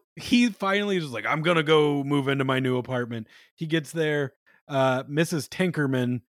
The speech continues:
is like, "Get out. I hear you're a drug dealer, you son of a bitch. Get off my property." And he's like, "No, Missus Tinkerman, I've gotta live here. She's lying to you." And when the door opens, it's Missus Tinkerman's son.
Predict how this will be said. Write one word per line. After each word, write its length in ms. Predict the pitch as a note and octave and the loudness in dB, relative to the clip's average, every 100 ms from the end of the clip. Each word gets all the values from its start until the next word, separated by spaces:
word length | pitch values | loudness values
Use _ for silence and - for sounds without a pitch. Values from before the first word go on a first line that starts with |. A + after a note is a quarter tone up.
| _ | _
is 160 | C3+ A#2+ | -12 -8
like, 160 | B2+ B2 | -10 -2
"Get 180 | A#3+ | 2
out. 380 | A3 G3 E3+ C#3+ | 6 6 6 2
I 160 | D3+ F3+ | 0 2
hear 240 | E3+ G3+ | 4 2
you're 200 | F#3+ F3+ | 4 4
a 40 | E3+ | 2
drug 400 | C#3+ F#3+ F3+ D#3 | 2 2 2 2
dealer, 300 | D#3+ D#3 D3 | 0 2 2
you 160 | D3 | 0
son 240 | C#3 E3+ D#3 | -2 -2 0
of 80 | D3+ | 0
a 80 | |
bitch. 280 | C#3 E3 - | 2 0 0
Get 140 | C#3 G3+ | 0 4
off 200 | F#3 D3+ | 4 2
my 140 | F3+ | 0
property." 560 | E3+ E3+ E3 D3+ D#3 C3+ | 0 -2 -6 -4 -4 -4
And 80 | A#2 - - | -8 -16 -14
he's 100 | B3+ C4 | -8 -6
like, 120 | A#3 | -6
"No, 300 | F4 D#4 C#4+ | 0 2 2
Missus 320 | D#4+ B3 B3+ | -2 -6 -4
Tinkerman, 400 | D4 C#4 C4+ C#4+ | -2 -2 -2 -2
I've 140 | D4+ | -2
gotta 200 | F#4+ D4+ D4+ | -2 -2 -2
live 160 | F4 B3+ | -4 -2
here. 180 | D4 | -2
She's 240 | - D#4+ C#4+ | 2 2 4
lying 380 | F4+ E4+ E4+ C#4+ | 6 4 2 0
to 100 | D4 | 4
you." 380 | E4 D#4 D4 G#3 - - - - | 8 8 8 4 -8 -20 -20 -4
And 280 | F#3 F3+ F#3 | -2 -2 -4
when 300 | F#3 G3 F#3+ | -2 -2 -2
the 100 | E3 | -4
door 380 | C3 G#3+ C4 F3 | 4 6 8 6
opens, 420 | D3 D3 C3+ C3 | 4 2 -4 -6
it's 220 | F3 C#3 | -10 -6
Missus 380 | F3 E4 F#3+ D3+ | 2 2 2 -4
Tinkerman's 640 | - D3 C3+ B2+ A#2+ A#2 | -2 -2 -2 -4 -4 -6
son. 360 | - B2+ B2 | -6 -4 -4